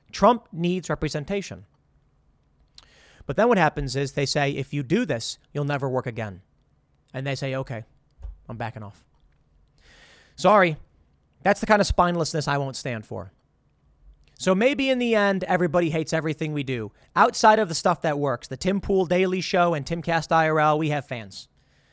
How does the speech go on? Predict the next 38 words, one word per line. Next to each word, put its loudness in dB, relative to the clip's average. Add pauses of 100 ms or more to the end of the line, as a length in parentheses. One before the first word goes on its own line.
(320)
Through 4
the 6
fans, 4
we 0
get -2
members, 0
we -2
get -4
support, 0
we -6
can -8
sell -6
ads, -4 (220)
and -4
then -4
we're 0
gonna 0
keep -6
trying -2
to -8
expand. -10 (180)
And -12
maybe -6
it 0
won't -4
work -4
in -4
the -6
long -10
run. -18 (680)
But -2
if 0
we 0
don't, 4
we -4
will -2
resign 0
ourselves -4